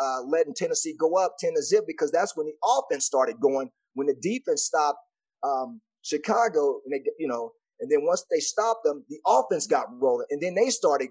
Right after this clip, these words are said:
converting on third downs, which led to that forty-yard touchdown pass to A J. So when I saw that, I was kinda like, "Uh-oh, Tennessee's finna come out. They finna get 'em now." That right there in the second quarter is where I said this team came together.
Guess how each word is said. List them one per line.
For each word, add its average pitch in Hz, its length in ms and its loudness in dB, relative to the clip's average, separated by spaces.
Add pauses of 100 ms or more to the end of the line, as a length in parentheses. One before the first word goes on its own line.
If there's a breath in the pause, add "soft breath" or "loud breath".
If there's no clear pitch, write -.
converting 135 400 2
on 127 120 -4
third 131 280 -2
downs, 131 300 -2
which 135 200 -6
led 147 240 2
to 151 80 -6
that 139 220 -2
forty-yard 147 500 2
touchdown 143 480 -2
pass 147 220 -2
to 175 100 -2 (180)
A 247 80 -2
J. 113 300 -6 (280)
So 190 160 0
when 175 200 0
I 233 120 4
saw 233 340 -2
that, 165 140 -2
I 175 100 -4
was 160 180 -10
kinda 226 260 -2
like, 127 260 -6 (140)
"Uh-oh, 123 600 0 (280)
Tennessee's 147 500 -2
finna 131 200 -8
come 127 160 -6
out. 120 240 -8 (220)
They 143 120 4
finna 131 240 0
get 139 180 8
'em 120 120 2
now." 120 280 -8 (280)
That 233 320 4
right 220 240 6 (100)
there 160 300 0 (180)
in 135 80 -6
the 135 60 -6
second 190 380 -2
quarter 139 480 2 (300)
is 131 180 -2
where 147 120 6
I 151 120 4
said 139 260 -4
this 131 160 -2
team 139 260 -4
came 139 280 -8
together. 123 500 -4